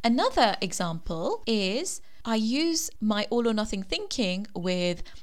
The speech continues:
my parenting. I think about being a good mum or not being a good mum. So that's where my all or nothing thinking often comes up.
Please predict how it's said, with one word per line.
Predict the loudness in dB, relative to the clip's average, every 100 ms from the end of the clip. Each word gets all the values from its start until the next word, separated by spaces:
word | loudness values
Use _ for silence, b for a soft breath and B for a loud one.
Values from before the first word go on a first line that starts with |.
| B
my | 0 0
parenting. | -2 0 2 2 0 -4 -6 -8 -12 -14 -14 B B
I | 2 2 2 0 0 -2 -4 -8 0
think | 2 2
about | 0 2 4 2 0 -8 2
being | 4 4 2
a |
good | 0 0
mum | 2 0 -2 -4 -8 -6
or | -2
not | -2 -2
being | -4 -4
a |
good | -6 -6 -6
mum. | -10 -10 -8
So | -2 2
that's | 2 0 0
where | 0
my | 0 -2
all | -2
or | -2
nothing | -4 -6
thinking | -6 -6 -6
often | -8 -8
comes | -6 -4 -2
up. | -2 -4